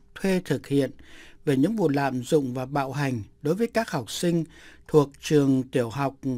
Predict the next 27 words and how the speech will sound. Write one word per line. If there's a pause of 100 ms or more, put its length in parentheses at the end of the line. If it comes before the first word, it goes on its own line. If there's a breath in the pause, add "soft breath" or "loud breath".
(140)
Ca
đoàn
Thiếu
nhi (340 loud breath)
của
nhà
thờ
Chính
tòa
giáo
phận
này (400 soft breath)
trong
khoảng
thời
gian (100)
từ
năm
một
nghìn
chín
trăm
bốn
mươi
lăm
đến
nay,